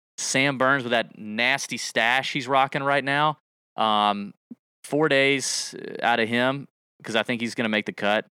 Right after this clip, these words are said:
um, is, is just gonna be a lot of points. You're gonna get a lot of points on the DraftKings board for old Sammy B. So Sam Burns, Harris English for me. The fade is Finau. The ball striking with his irons has been absolutely awful.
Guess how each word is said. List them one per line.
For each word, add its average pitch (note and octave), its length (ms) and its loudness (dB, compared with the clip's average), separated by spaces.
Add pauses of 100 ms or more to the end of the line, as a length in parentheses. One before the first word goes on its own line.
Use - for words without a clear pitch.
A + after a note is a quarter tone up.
(120)
um, F#2 540 -4
is, - 400 -8
is F#2+ 180 -8
just - 240 -6
gonna F#2+ 160 -4
be F2 360 -6
a F2+ 80 -4
lot G2 240 2
of - 80 -10
points. E2+ 420 -10
You're A#2 80 -4
gonna A2+ 140 -4
get A2 80 -2
a A2 40 0
lot A#2 160 2
of A#2 60 -4
points A#2+ 240 -4
on A#2 80 -2
the G#2+ 80 -2
DraftKings G#2+ 460 -2
board A2 240 2 (640)
for C3+ 100 -4
old B2 140 -2
Sammy A2+ 340 -2
B. F2+ 300 -4
So G2 280 -2 (540)
Sam E3+ 300 0
Burns, E3 200 2
Harris E3 280 2
English D#3+ 180 -2
for C#3+ 140 -4
me. D#3 320 0 (320)
The C3 80 0
fade G#3+ 260 2
is G#3 120 0
Finau. G#2+ 520 0 (960)
The B2+ 120 -4
ball A#2+ 260 4
striking D#3 420 0
with C#3 140 -2
his A#2+ 180 0
irons A#2 380 2
has G#2 160 0
been G#2 240 -2
absolutely G#2+ 640 -2
awful. F#2+ 480 0